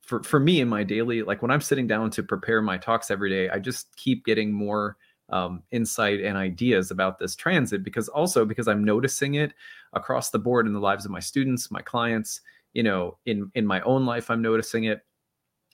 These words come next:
And so, um, I decided that today would be a good day to go even a little bit deeper with Mars Neptune and turn that archetypal jewel, as I like to say, in a different direction, let the light bounce off from it from a slightly different angle. And hopefully that's helpful for everybody.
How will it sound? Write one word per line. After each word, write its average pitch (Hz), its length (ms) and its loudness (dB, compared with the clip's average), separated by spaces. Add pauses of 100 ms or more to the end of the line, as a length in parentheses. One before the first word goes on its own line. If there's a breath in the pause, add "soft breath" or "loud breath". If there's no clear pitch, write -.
(140)
And 113 140 0
so, 117 380 4 (400 loud breath)
um, 113 440 -4
I 123 100 0
decided 147 460 0
that 123 160 2
today 117 260 0
would 120 160 -2
be 113 120 0
a 107 40 0
good 110 240 -2
day 107 220 2
to 107 320 0
go 107 320 4
even 147 240 0
a 131 40 -2
little 120 200 2
bit 104 240 -4
deeper 113 420 0
with 107 240 -2
Mars 98 300 0
Neptune 110 460 -4
and 95 160 -2
turn 135 600 0
that 98 240 -2
archetypal 107 600 -2
jewel, 117 340 0
as 98 100 -4
I 95 60 -2
like 92 220 -2
to 101 80 -4
say, 95 300 0
in 95 120 -2
a 92 40 -2
different 101 300 -4
direction, 113 480 0
let 95 160 -4
the 85 60 -8
light 92 260 -2
bounce 101 300 -4
off 101 200 -2
from 104 140 -2
it 101 160 -4
from 95 140 -10
a 95 40 -6
slightly 101 320 -2
different 98 320 -4
angle. 131 380 2 (320 loud breath)
And 143 80 6
hopefully 175 260 6
that's 139 200 4
helpful 139 300 2
for 95 160 2
everybody. 90 500 0